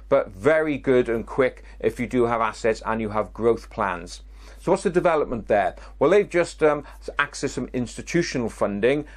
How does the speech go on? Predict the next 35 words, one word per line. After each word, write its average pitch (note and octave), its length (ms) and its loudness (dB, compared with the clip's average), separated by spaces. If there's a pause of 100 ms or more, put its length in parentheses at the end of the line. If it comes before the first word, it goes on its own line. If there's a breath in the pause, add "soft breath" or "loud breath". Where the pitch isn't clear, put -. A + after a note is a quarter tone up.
um, C3+ 140 -2
totaling C3+ 360 0
five B2 320 -2
hundred G2+ 260 -8
and G#2 80 -10
twenty-five G2+ 560 -2
million G2 360 -6
pounds. B2+ 500 -4 (200 loud breath)
So E3 180 4
they D#3 80 10
have C#3 140 4
a A#2+ 60 0
big G3+ 260 4
pot D#3 200 2
of C#3+ 80 0
money D3 360 0 (160 loud breath)
ready C3 360 0
to C#3+ 160 0
lend B2 380 0
out A2+ 240 -2 (120)
to C3 100 -6
small G#2 260 0
businesses. B2+ 640 0 (300 loud breath)
So - 120 -2
if D#3+ 120 0
you D3 220 -2
do A#3 260 6
have B2+ 280 -2
plans A#2 320 -2
to A2 100 -6
expand A2+ 420 -2
and A2 120 -4
you A2 60 -2
need A2+ 240 -4
capital, B2 560 0